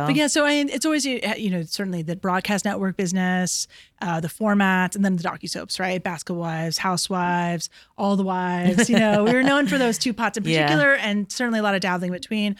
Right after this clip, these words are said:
Speaker 1: Always known for a lot of quality. I was really struck by the Brits who'd approached me to take this job when Nick Emerson decided to move back to England. Um, I was just really blown away, but I love the brand and the quality I was associated with. So, you know, when I came in, I wanted to continue that and then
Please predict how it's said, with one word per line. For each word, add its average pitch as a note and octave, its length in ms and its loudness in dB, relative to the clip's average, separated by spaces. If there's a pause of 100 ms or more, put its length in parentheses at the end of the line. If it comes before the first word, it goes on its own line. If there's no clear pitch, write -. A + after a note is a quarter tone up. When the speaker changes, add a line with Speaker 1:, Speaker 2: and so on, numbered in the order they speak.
(260)
Speaker 1:
Always A3 200 4
known G3+ 180 4
for F#3 180 -2
a F#3 60 2
lot F3 100 0
of D#3 80 -6
quality. F#3 680 0
I - 240 -20
was F#3 140 -2
really F#3 120 0
struck - 360 -4
by E3+ 480 -2 (220)
the G3 80 -2
Brits G3+ 220 0
who'd G#3+ 120 2
approached F#3 260 -2
me F#3 80 0
to F3 120 -2
take - 280 -8
this B3 140 -4
job G#3+ 240 0
when G3 80 0
Nick F3+ 100 -4
Emerson F3+ 320 -4
decided F3+ 260 -8
to F3 40 -4
move E3 100 -6
back E3+ 200 -6
to G3 100 -4
England. F#3+ 440 2 (360)
Um, F#3 560 2 (400)
I G#3 120 -2
was F3 320 0
just F3 320 -6
really E3+ 440 0
blown F#3+ 440 -4
away, F3 300 -2
but F3 160 -8
I - 60 -6
love F#3 260 0
the F3 60 -6
brand D#3+ 720 -6
and E3+ 160 -6
the D#3+ 60 -6
quality D#3+ 360 -6
I - 20 -4
was D3+ 100 -6
associated - 240 -12
with. - 120 -20
So, A#3 240 0 (300)
you A#3+ 100 0
know, A#3 80 4
when A#3 60 4
I A3+ 40 2
came A#3 220 2
in, A3+ 180 2
I G3+ 80 0
wanted G3 300 0
to F#3 60 0
continue F#3+ 520 -2
that F#3 440 0
and G3 120 0
then F3+ 200 0